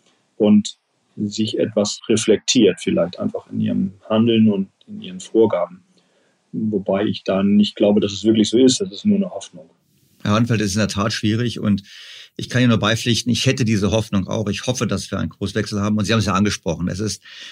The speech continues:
Speaker 2: Landwirtschaft, aber es geht auch in andere gesellschaftliche Bereiche hinein. Wir haben es in der Tat zu tun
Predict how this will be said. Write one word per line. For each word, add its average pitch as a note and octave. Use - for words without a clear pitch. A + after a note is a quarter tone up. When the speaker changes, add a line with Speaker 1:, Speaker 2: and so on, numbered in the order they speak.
Speaker 2:
Landwirtschaft, G2
aber F#2
es E2
geht F2+
auch E2
in E2
andere F2+
gesellschaftliche F2+
Bereiche D#2+
hinein. E2
Wir F2
haben F2+
es F#2
in G#2
der C#2
Tat G2+
zu G#2+
tun G#2